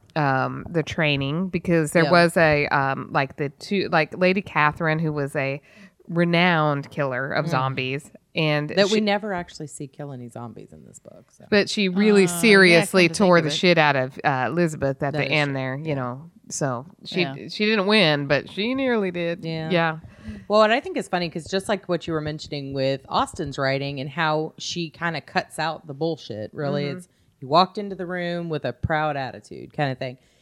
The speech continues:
Speaker 2: The zombie guy is almost the complete opposite of that. Like, he
Speaker 1: Yeah.
Speaker 2: went into so much weirdo detail, <laughs> you know, with the, like, eyeballs hanging from a thing and all this other stuff that,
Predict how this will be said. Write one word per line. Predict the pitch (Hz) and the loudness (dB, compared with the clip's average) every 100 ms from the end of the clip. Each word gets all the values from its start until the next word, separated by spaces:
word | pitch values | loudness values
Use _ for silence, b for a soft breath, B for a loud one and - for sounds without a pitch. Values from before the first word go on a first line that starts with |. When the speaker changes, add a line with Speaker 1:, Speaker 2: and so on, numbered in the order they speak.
| _ _ _ - | _ _ _ -16
Speaker 2:
The | 156 180 | -6 -6
zombie | 147 190 233 269 180 | -2 -2 0 0 2
guy | 147 135 135 139 123 | 2 2 2 0 -2
is | 147 135 | -6 -4
almost | 160 170 165 - | -4 -2 -4 -4
the | 156 | -8
complete | 160 - 170 - | -6 -4 -4 -2
opposite | 131 127 131 123 | -4 -4 -10 -12
of | - | -10
that. | 73 - | -10 -8
Like, | - - | -10 -4
he | 196 247 | -2 0
Speaker 1:
Yeah. | |
Speaker 2:
went | 240 175 | 0 -2
into | 156 139 | -4 -8
so | - - 185 190 190 | -12 -4 -2 0 -2
much | 180 180 | -4 -6
weirdo | 147 151 160 165 151 | -6 -2 0 0 -2
detail, | 135 139 143 127 120 | -4 -8 -4 -2 -2
<laughs> | 147 | 2
you | 214 | 2
know, | 160 | 2
with | 139 | -2
the, | 131 | -6
like, | 87 101 - - | -6 -8 -10 -6
eyeballs | - 160 170 165 156 156 147 - | -2 0 2 2 2 0 -6 -16
hanging | 135 165 160 156 | -8 -6 -6 -6
from | 151 151 | -8 -8
a | |
thing | 147 156 151 151 147 | -4 -4 -2 -4 -6
and | 135 | -4
all | 151 | -4
this | 165 160 | -6 -8
other | 160 151 | -8 -6
stuff | - 156 | -6 -4
that, | - 139 | -6 -8